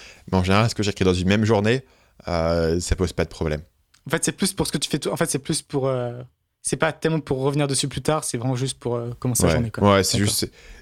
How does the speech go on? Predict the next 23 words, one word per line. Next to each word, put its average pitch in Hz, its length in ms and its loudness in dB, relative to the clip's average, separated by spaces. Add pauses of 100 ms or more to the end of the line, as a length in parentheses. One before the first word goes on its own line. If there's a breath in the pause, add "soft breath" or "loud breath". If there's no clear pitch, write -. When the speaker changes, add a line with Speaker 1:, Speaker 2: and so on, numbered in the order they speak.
Speaker 1:
c'est - 80 -4
juste 101 180 2
dans 101 100 4
l'immédiat, 92 480 4
tu - 120 -6
vas 90 80 4
avoir 85 220 0
un 87 60 -2
truc 101 180 0
où 95 60 2
tu - 140 -8
peux 90 140 2
avoir. 87 300 0 (240 loud breath)
Il - 60 0
y - 20 4
a - 20 4
aussi 98 240 0
un, 104 160 2
il 71 80 -4
y - 20 -2
a 90 40 0
toujours 113 260 2
un, 85 440 -2